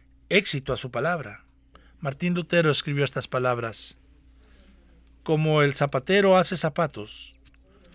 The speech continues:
o el, eh, que hace, teje ropa, hace ropa, así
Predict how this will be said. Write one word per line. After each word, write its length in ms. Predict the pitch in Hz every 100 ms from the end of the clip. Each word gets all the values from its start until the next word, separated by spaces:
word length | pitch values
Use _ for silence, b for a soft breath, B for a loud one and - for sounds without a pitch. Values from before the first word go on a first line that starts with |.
| b b _
o 240 | 156 151 151
el, 400 | 143 139 131 -
eh, 400 | - 151 139 131 120 110 b b b b _ _ _ _ _ _ _ 147 139 135
que 100 | 160
hace, 440 | 165 180 160 - - -
teje 280 | 185 165 160
ropa, 460 | 170 190 165 147
hace 360 | 135 147 156 156
ropa, 400 | 160 175 127 131 B B -
así 360 | 123 - 170